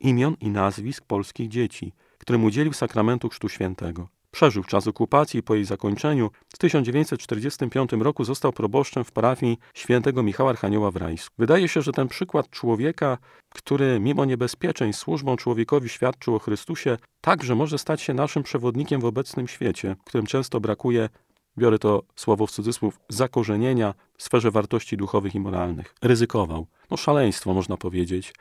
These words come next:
ale ile dobra przez posługę tego kapłana stało się dziełem nie tylko tej społeczności pod, w Dębę, pod Kaliszem, ale w wielu, wielu parafiach na tamtej ścianie, jak to często określam, na koło Turek, tutaj ten kierunek,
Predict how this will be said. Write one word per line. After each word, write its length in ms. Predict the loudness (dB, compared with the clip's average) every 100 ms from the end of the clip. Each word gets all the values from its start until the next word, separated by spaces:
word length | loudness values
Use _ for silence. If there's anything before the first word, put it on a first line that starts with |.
| -6
ale 180 | 0 0
ile 200 | 2 2
dobra 360 | 4 4 4 0
przez 420 | 0 -4 -4 -8
posługę 320 | -8 -4 -2
tego 200 | -2 -4
kapłana 380 | -4 -2 0 -2
stało 240 | -2 -4 -4
się 140 | -4
dziełem 220 | -2 0
nie 80 | -2
tylko 360 | -4 -4 -4 -4
tej 200 | -4 -4
społeczności 760 | -2 -2 -2 -2 -2 -4 -10
pod, 180 | -12 -14
w 300 | _ _ 0
Dębę, 300 | 2 2 0
pod 180 | -2 -4
Kaliszem, 400 | -2 0 0 0
ale 160 | 0
w 40 | 0
wielu, 220 | 0 2
wielu 220 | 2 2
parafiach 480 | 2 2 2 0 -2 -10 -20 -8
na 80 | -4
tamtej 300 | -2 -2 -2
ścianie, 360 | -4 0 2 2
jak 140 | -2
to 100 | -4
często 300 | -4 -2 -2
określam, 560 | -2 -2 -4 -2 -2 -2 _
na 60 | -12
koło 360 | 0 2 2
Turek, 540 | 0 0 2 0 -4 -14 _ _
tutaj 560 | -4 0 0 -2 -8 -4
ten 260 | 0 0
kierunek, 640 | 0 0 2 2 -2 -6